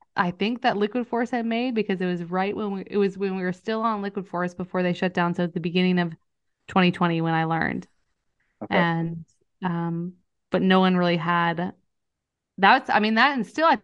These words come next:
Speaker 1: think is the hardest thing, just having access to gear. You know, if you don't have a
Speaker 2: Mm-hmm.
Speaker 1: friend that's doing it, you don't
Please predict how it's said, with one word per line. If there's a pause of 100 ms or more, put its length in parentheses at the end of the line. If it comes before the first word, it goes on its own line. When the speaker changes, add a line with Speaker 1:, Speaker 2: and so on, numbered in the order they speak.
(120)
Speaker 1:
think
is
the
hardest
thing,
just
having
access
to
gear.
You
know,
if
you
don't
have
a
Speaker 2:
Mm-hmm.
Speaker 1:
friend (420)
that's
doing
it, (360)
you
don't